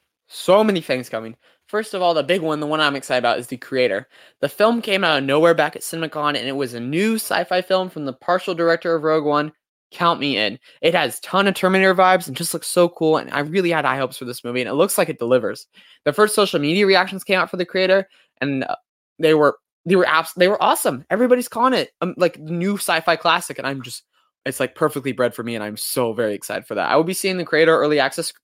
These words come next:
screening at imax next week. I'm just really pumped. I cannot wait. Next movie, we have Saw X. I've never seen a Saw film. I don't think I ever will.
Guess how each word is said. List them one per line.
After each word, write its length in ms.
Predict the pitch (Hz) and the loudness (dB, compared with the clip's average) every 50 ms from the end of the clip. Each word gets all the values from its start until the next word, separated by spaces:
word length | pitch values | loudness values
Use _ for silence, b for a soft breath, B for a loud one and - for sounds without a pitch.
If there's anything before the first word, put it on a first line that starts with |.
| _ _ | _ _
screening 320 | - - 156 156 156 143 135 | -8 -6 -4 -2 -2 -2 -2
at 60 | 101 | -2
imax 340 | 110 123 147 151 156 - - | 0 0 0 -2 -2 -4 -6
next 180 | 160 156 - | -8 -6 -6
week. 180 | 170 170 165 _ B B B B B B | -8 -8 -10 _ B B B B B B
I'm 100 | - 165 | -4 -4
just 240 | 165 156 147 - - | -4 -6 -10 -10 -6
really 260 | 127 135 131 123 120 | -4 -2 -2 -2 -4
pumped. 300 | - 117 104 104 - _ _ _ _ _ _ _ | -4 -4 -6 -6 -6 _ _ _ _ _ _ _
I 120 | - 143 143 | -2 -2 -2
cannot 540 | - 135 117 113 113 117 110 113 - - 104 | -4 -8 -10 -8 -4 -2 0 0 0 -2 -4
wait. 240 | 107 104 - - _ _ _ b b b b b b b | -8 -10 -10 -14 _ _ _ b b b b b b b
Next 240 | - 156 185 208 - | -2 -2 -2 0 0
movie, 140 | 214 214 220 | 2 2 4
we 140 | 214 202 220 | 4 4 4
have 200 | 202 202 185 - | 4 2 2 -2
Saw 260 | - - 214 202 208 | -2 0 0 2 2
X. 400 | 202 208 143 - - - - - - _ _ _ _ - | 2 0 0 -2 -4 -12 -14 -14 -16 _ _ _ _ -2
I've 160 | 277 339 339 | -2 -2 -2
never 220 | 339 349 349 339 311 | -2 -2 -2 -2 -4
seen 240 | - - 381 302 | -4 -2 -2 -2
a 40 | 208 | -2
Saw 220 | - - - - - | -2 -4 -6 -6 -6
film. 300 | - - 110 - - _ _ _ _ _ _ _ _ _ _ - | -8 -12 -12 -12 -14 _ _ _ _ _ _ _ _ _ _ -2
I 80 | 202 | -2
don't 160 | 247 294 277 | 0 0 0
think 160 | 294 294 262 262 | -2 0 0 2
I 100 | 262 247 | 2 2
ever 240 | 262 254 240 233 | 2 2 2 0
will. 320 | 233 220 214 139 - - | 0 0 -2 -2 -4 -6